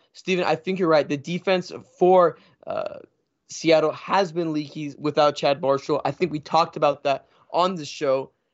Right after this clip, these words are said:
And you know what? I think that the offense of a guy like Jefferson Severino, of a guy like Damir Kreilach, who can occupy those spaces,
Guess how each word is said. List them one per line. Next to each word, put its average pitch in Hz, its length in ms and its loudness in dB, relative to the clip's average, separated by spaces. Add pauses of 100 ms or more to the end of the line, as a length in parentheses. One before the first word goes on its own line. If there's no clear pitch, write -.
(240)
And 170 200 -2 (560)
you 160 100 -8
know 180 160 -2
what? 214 300 -4
I 151 120 -2 (140)
think 208 220 -4
that 202 120 -4
the 175 120 0
offense 180 600 -2 (360)
of 202 260 2
a 156 80 0
guy 156 220 0
like 156 140 -8
Jefferson 156 340 -8
Severino, 151 400 -4
of 208 140 4
a 214 40 2
guy 196 120 4
like 170 120 -4
Damir 151 280 -4
Kreilach, 147 360 0
who 180 80 -6
can 165 160 -4
occupy 165 460 0
those 151 140 -6
spaces, 165 440 -6